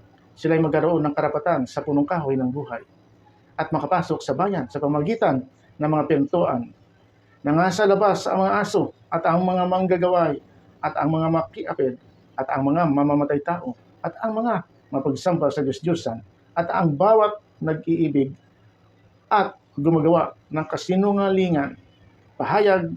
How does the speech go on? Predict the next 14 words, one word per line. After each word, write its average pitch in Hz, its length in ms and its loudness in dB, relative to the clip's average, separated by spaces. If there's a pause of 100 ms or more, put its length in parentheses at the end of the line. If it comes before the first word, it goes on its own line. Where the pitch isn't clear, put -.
(640)
chapter - 880 -4
twenty-two, 196 400 0
verse 151 240 2 (320)
fourteen 147 400 0
and 143 160 -4
fifteen. 120 400 -8 (880)
Mula 196 480 2
sa - 160 -4
talatang 208 400 0
ito, 143 320 -6 (1900)
makikita 247 480 0
natin 262 480 0 (640)
na 160 160 -2
kapag 165 240 2